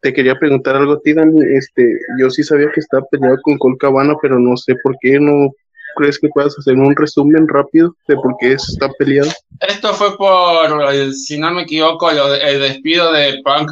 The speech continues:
Speaker 2: en W W E. Se fue a unos, a un pleito largo de meses, pues, tuvieron juicio, juicio de hecho en la corte,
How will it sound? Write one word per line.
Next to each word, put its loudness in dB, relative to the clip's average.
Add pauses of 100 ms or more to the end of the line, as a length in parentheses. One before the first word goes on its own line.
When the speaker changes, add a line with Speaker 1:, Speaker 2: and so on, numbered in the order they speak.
Speaker 2:
en 0
W 0
W 0
E. -4
Se -4
fue -2
a 2
unos, -2
a 0
un -2
pleito -2
largo 0 (400)
de -10
meses, -2
pues, -6 (460)
tuvieron -4
juicio, -2 (680)
juicio -2
de 0
hecho -4
en 0
la -2
corte, -2